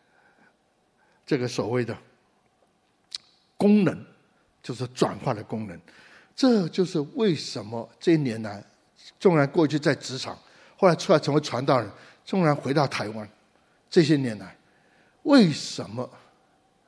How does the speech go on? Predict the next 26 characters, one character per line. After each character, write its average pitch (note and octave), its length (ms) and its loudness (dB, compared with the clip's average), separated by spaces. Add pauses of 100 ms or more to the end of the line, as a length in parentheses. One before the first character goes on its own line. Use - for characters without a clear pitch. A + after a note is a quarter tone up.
(600)
我 A2 120 -8
这 D#3 120 -4
么 C3+ 100 -4
看 C3+ 220 -6
重 B2 180 -6
职 B2 160 -10
场 A2+ 180 -12
的 F#2 100 -20
工 G#2+ 220 -14
作？ - 160 -20 (880)
因 A3 240 4
为 C#3 260 6 (120)
我 B2 120 -4
做 G3+ 140 6
职 D#3+ 180 0
场 C#3+ 160 -4
不 D#3 140 -6
见 D#3 180 4
得 B2+ 80 0
只 A#2+ 180 -8
是 B2+ 60 -8
在 C#3 160 4
外 D3 160 0
面 C3+ 160 -2
公 B2+ 220 -4
司， B2 200 -12